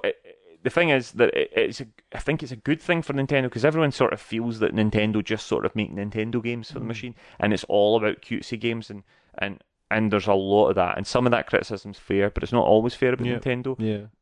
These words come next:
Speaker 1: But, you know, if they can get games like The Witcher Three, then it, it does become viable for a wide range of different games. But I'm not convinced this is the one to try it
Speaker 2: It's a
Speaker 1: on,
Speaker 2: big
Speaker 1: but,
Speaker 2: game to do it with.
Speaker 1: but,
Speaker 2: Big
Speaker 1: you know,
Speaker 2: game.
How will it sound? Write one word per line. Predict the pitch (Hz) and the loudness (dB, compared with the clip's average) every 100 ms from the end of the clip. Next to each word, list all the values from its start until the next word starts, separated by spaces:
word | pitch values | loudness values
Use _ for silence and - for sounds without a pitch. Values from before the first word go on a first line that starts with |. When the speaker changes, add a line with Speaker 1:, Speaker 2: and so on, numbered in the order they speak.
| _ _ - - | _ _ -10 4
Speaker 1:
But, | 110 - _ _ _ _ _ | 4 4 _ _ _ _ _
you | 113 110 | -4 0
know, | 104 | 0
if | - | 0
they | 117 | -6
can | - - 98 123 | -6 -4 -2 -2
get | 127 123 | -2 -6
games | - 120 117 - | -8 -12 -10 -10
like | 101 | -10
The | 107 | -6
Witcher | 104 - 104 | -8 -8 -14
Three, | - 110 107 | -12 -8 -6
then | 101 101 | -6 -8
it, | - _ | -18 _
it | 98 - | -20 -12
does | 120 120 | -10 -8
become | - - 113 | -8 -2 -2
viable | 104 104 104 - 107 | 2 2 2 0 -8
for | - 98 101 _ _ _ | 2 2 2 _ _ _
a | 101 | 0
wide | 101 104 107 113 | 2 4 4 2
range | 107 107 113 | 2 0 -2
of | 123 | -8
different | 120 - - | -10 -10 -8
games. | 123 127 135 _ _ _ _ _ _ _ _ _ _ _ - | -6 -6 -8 _ _ _ _ _ _ _ _ _ _ _ -16
But | 104 110 | 2 4
I'm | 101 104 104 | 6 4 4
not | 101 | 4
convinced | - 98 92 87 | 2 -6 -6 -6
this | 92 - | -8 -8
is | 92 | -4
the | 92 | -4
one | 90 | -4
to | - | 0
try | 95 92 | 2 2
it | |
Speaker 2:
It's | 87 | 2
a | |
Speaker 1:
on, | 101 | 0
Speaker 2:
big | 98 | -2
Speaker 1:
but, | 92 98 | -2 -2
Speaker 2:
game | 87 92 | -4 -2
to | 78 | -2
do | 87 87 | 0 -2
it | |
with. | 92 95 - | -2 -12 -2
Speaker 1:
but, | 127 139 | 0 0
Speaker 2:
Big | - | -2
Speaker 1:
you | 202 | -2
know, | 196 | -2
Speaker 2:
game. | 202 90 | -8 -14